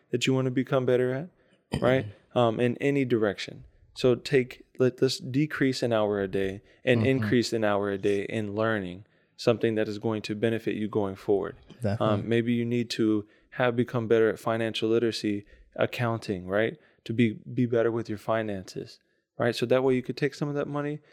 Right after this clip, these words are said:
Speaker 1: and truly invest it in something that is going to benefit you forty years down the line.
Speaker 2: Mm-hmm.
Speaker 1: Um, so I, I just wanna, you know, challenge you guys that. And,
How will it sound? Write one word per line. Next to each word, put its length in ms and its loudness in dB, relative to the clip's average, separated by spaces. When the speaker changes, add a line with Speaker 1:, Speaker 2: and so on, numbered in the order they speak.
Speaker 1:
and 180 2
truly 380 4
invest 440 2
it 100 2
in 100 -4
something 400 -4
that 120 2
is 120 -2
going 220 -2
to 100 -2
benefit 640 -2
you 100 -2
forty 300 2
years 220 0
down 200 0
the 80 -12
line. 240 -8
Speaker 2:
Mm-hmm. 560 -8
Speaker 1:
Um, 240 -4
so 140 6
I, 340 4
I 40 6
just 220 -2
wanna, 140 0
you 120 2
know, 140 2
challenge 340 -2
you 80 -2
guys 260 2
that. 220 0
And, 220 -6